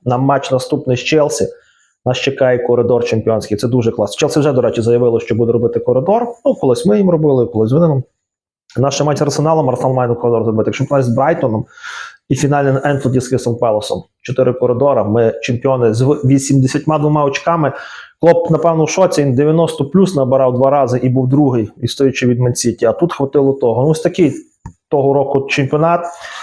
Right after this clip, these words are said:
Пишіть, чи заслужено Ліверпуль став чемпіоном А П Л, чи ні. Дуже багато радості, емоцій. Вже, знаєте, пройшло, майже тиждень пройшов, але ейфорія ще куча, і хочеться насолоджуватися кожною тою хвилиною і тою можливістю, що Ліверпуль чемпіон. Ну, про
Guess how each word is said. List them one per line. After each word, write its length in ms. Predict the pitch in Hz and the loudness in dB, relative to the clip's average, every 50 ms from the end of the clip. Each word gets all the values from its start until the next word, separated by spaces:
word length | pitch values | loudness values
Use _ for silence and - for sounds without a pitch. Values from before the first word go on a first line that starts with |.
| - - _ - | -18 -18 _ -6
Пишіть, 260 | - 151 - - 156 | -4 -2 -2 -2 -2
чи 100 | 147 147 | 0 0
заслужено 480 | 143 147 139 - 175 156 139 151 143 139 | 0 0 0 2 2 2 2 2 2 2
Ліверпуль 320 | 143 139 127 135 147 143 | 2 2 0 0 -2 -2
став 200 | - - 131 123 | 0 0 -2 -2
чемпіоном 440 | 123 - 127 127 131 127 131 127 123 | -2 -2 0 0 0 0 0 0 -2
А 60 | 120 | -2
П 140 | 117 123 127 | 0 0 2
Л, 180 | 123 117 117 120 | 2 0 0 0
чи 120 | - 131 | 0 2
ні. 240 | 143 151 156 151 151 - - _ _ _ _ _ _ - _ _ _ _ _ - | 2 2 2 0 -2 -4 -12 _ _ _ _ _ _ -20 _ _ _ _ _ -2
Дуже 240 | 123 143 135 131 139 | 0 2 2 2 4
багато 560 | 131 139 143 143 139 143 139 135 120 - 127 | 4 6 6 6 4 4 2 2 2 4 4
радості, 400 | 139 151 151 147 143 - - 135 | 4 4 4 2 0 -2 0 0
емоцій. 600 | 131 139 143 151 156 156 - 147 135 127 123 - - | 0 2 2 2 0 0 0 0 0 0 -2 -4 -4
Вже, 160 | 123 110 139 | -2 0 0
знаєте, 320 | 127 135 139 139 139 - 139 | 2 2 0 0 0 -2 -2
пройшло, 600 | - - 135 135 135 - 139 143 139 135 127 117 - - - _ _ - | 0 0 -2 -2 0 0 0 2 2 2 0 -2 -6 -12 -16 _ _ -2
майже 360 | 147 147 147 135 135 139 139 | 0 0 0 0 0 0 2
тиждень 280 | 139 139 160 175 160 139 | 2 2 2 2 0 0
пройшов, 400 | 143 143 139 139 - 139 127 127 | 0 0 0 0 2 2 4 4
але 280 | 131 127 131 127 120 - - - - _ _ _ _ _ _ - | 4 4 4 2 2 0 -4 -8 -12 _ _ _ _ _ _ -4
ейфорія 400 | 135 131 - - 151 151 143 135 | -2 0 0 2 2 4 2 2
ще 140 | 135 - 135 | 2 0 -2
куча, 340 | - - 160 160 160 156 123 | 0 2 0 0 2 0 -2
і 140 | 117 - - - - | -2 -2 -6 -6 -2
хочеться 320 | 135 127 123 - 127 117 117 - - - - - - _ - | -2 -2 0 0 -2 -2 -2 -4 -10 -14 -18 -20 -16 _ -6
насолоджуватися 560 | 110 - - 135 135 120 - - - - - 120 | -4 -2 0 0 0 0 0 -4 -4 -4 -4 -2
кожною 300 | - 131 120 127 123 - | 0 0 0 0 0 0
тою 120 | 127 120 | 0 -2
хвилиною 400 | - - 127 135 139 135 127 120 | 0 0 2 2 2 2 2 0
і 40 | 120 | 0
тою 180 | 120 117 113 | 0 0 0
можливістю, 440 | 113 113 110 120 120 123 120 - 113 | 0 0 0 0 0 0 0 -2 -4
що 140 | - - 107 | -4 -2 0
Ліверпуль 360 | 107 110 104 104 - 117 110 | 0 0 -2 -2 -2 -4 -4
чемпіон. 440 | 107 - 110 101 92 98 90 90 104 | -4 -4 -6 -4 -2 -2 -2 0 0
Ну, 220 | 135 165 180 180 | 0 0 0 0
про 380 | 170 147 143 143 143 143 143 143 | 0 0 2 4 4 4 2 0